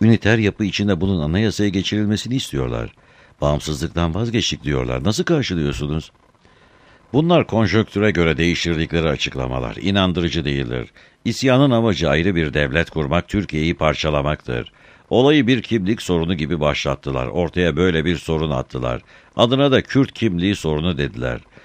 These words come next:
Bu çok tehlikeli ve yanlış bir ayrımdır.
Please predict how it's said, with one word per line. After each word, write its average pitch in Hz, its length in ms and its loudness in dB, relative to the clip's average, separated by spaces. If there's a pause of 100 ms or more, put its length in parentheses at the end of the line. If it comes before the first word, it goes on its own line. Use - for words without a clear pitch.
(140)
Bu 101 180 -2
çok - 280 0
tehlikeli 85 480 0
ve 85 80 2
yanlış 76 500 -2
bir 80 100 0
ayrımdır. 69 680 -4